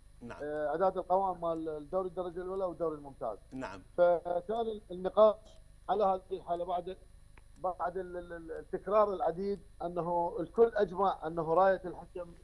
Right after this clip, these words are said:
Speaker 2: مساعد كانت صحيحة. والمنافس أقرب إلى خط مرمى ال-، ال-،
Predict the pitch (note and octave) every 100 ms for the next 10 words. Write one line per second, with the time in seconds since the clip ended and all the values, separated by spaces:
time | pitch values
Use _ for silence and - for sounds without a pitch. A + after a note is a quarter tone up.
0 | - - C#3+ D3 C#3 - F3 D#3+ - C3+
1 | C3+ - - - - - - - - D#3+
2 | E3+ F#3 G#3+ G3+ G3 - F#3+ G3 F#3+ F3+
3 | F#3+ F#3+ F#3+ F#3+ F#3+ - - D#3+ D#3+ D#3
4 | D3+ D3 C#3+